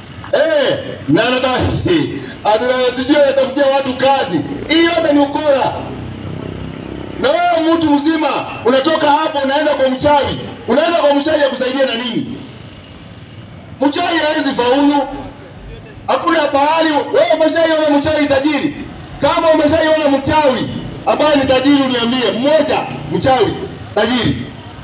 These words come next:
Hakuna mchawi duniani kwa maneno ya Mwenyezi Mungu anaweza tajirika hii dunia.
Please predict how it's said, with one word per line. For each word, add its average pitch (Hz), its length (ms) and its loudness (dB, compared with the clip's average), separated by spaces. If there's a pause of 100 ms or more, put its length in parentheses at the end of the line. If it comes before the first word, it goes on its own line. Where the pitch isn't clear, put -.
(100)
Hakuna 320 320 2
mchawi 302 760 2
duniani 277 600 2
kwa 269 120 0
maneno 277 320 2
ya 269 60 2
Mwenyezi 240 380 0
Mungu 311 340 2 (440)
anaweza 269 600 0
tajirika 262 540 0
hii 254 160 0
dunia. 240 380 -2